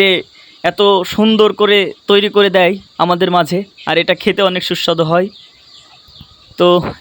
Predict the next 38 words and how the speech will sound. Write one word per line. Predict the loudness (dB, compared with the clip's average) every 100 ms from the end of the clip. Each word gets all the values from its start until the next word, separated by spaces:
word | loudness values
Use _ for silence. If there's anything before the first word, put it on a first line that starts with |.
| -10
এটা | -4 -2
রেডি | -2 -2 -2
করে | 0
দেওয়া | 2 2 2
হয়েছে। | -2 -2 -4 -2
তারপরে | 0 2 4 4 4
এবার | 2 0 2
তৈরি | 2 2 2
আমার | 2 0 0
সেই | 0 0
চটপটি | -2 -2 -4 -4 -2
তৈরির | 0 2 0 2
কাজ, | 2 0 -6 -16 -18 -20 -20 -20 -20 _ -20 -10 -4
যেটা | -2 -2 -2
খেতে | -2 0 0
আমার | 0 -2
কাছে | -4 -4
সব | -4 -4
থেকে | -4 -4
বেশি | -6 -4
ভালো | -2 0 -2
লাগে। | -4 -10 -14 -20 -20 -20 -20 -20 -20 -20 -4
তো | -2
আমি | 2 2
যেহেতু | 2 2
বাসায় | 0 0 0
প্যাক | -2 0 0
করে | 0
নিব, | 0 0 2
সেই | 0 2
জন্য | 0 0 0
আমাকে | 0 -2
একটি | -2 -4 -2
প্যাক | -4 -4 -4
পলিথিনের | -2 -2 -2 0
ভিতরে | 0 0 -2
করে | -2 -2
দিচ্ছে। | -6 -8 -8